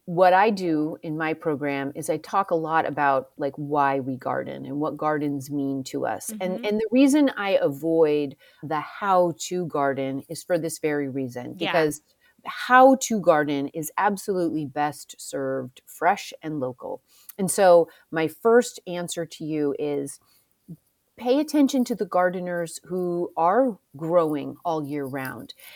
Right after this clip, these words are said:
Speaker 1: And remember that the word garden means more than just your summer vegetable garden. It means your shrubs, your trees, your
Speaker 2: Mm.
Speaker 1: vines, your bulbs,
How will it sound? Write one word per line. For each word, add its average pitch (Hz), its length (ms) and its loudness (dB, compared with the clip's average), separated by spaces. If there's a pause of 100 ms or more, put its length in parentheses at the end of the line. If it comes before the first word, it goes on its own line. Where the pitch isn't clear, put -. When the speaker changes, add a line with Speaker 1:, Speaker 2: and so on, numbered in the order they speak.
(200)
Speaker 1:
And 185 440 -2
remember 214 500 2
that 180 180 -6
the 180 100 -6
word 170 280 -2
garden 165 680 -2 (300)
means 175 400 -4
more 180 280 2
than 170 180 -4
just 156 260 -6
your 156 100 -4
summer 143 320 -2
vegetable 160 500 -2
garden. 131 480 -2
It 165 160 -4
means 165 420 -4
your 175 140 -4
shrubs, 151 500 0
your 160 160 -4
trees, 147 560 -2
your 151 160 -4
Speaker 2:
Mm. 139 40 -10
Speaker 1:
vines, 143 500 -2
your 160 100 0
bulbs, 147 600 0